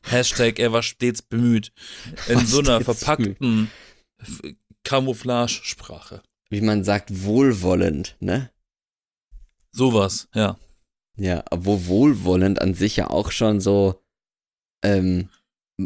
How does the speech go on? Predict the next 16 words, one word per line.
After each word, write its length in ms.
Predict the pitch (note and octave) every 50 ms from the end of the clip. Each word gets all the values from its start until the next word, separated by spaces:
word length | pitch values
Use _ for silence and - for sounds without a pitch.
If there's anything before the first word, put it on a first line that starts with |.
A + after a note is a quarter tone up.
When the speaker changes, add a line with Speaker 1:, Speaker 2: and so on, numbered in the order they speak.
| - - -
Speaker 2:
es 160 | B1+ A2 A2+ -
klingt 360 | - - C3+ C#3+ D#3+ D#3+ -
schon 180 | - C#3 A#2+ A#2
so, 140 | G#2+ A2+ G2
als 200 | G2+ F#2+ - -
wäre 300 | F#2 G#2 G#2+ G2 G2+ -
es 180 | - G2 - -
nicht 220 | A2 G2+ F#2 F2+ F#2
wirklich 300 | G2+ G2+ - G2 F#2 -
so 160 | - F2+ F2+
gemeint. 680 | F2+ F#2 F#2 F#2+ G#2 G#2 G2+ G2 - E3+ - - - -
<laughs> 40 | - - - - - - - -
So, 320 | - - - - - B2 - - - _ - - - -
wohlwollend, 960 | - G#2 A2 G#2+ G#2 A#2 A#2 A2 F#2+ - - G2+ F#2+ F2+ F2 E2 - - _ _ _
genau. 360 | G#2+ G2+ G2 - - - - _ _ _ - - - - - _ _ _ _ _ _ _ _ _ _ _ -
Speaker 1:
Ne? 500 | C3 C3+ D3 D#3+ F3+ G3+ G#3 E3+ E3+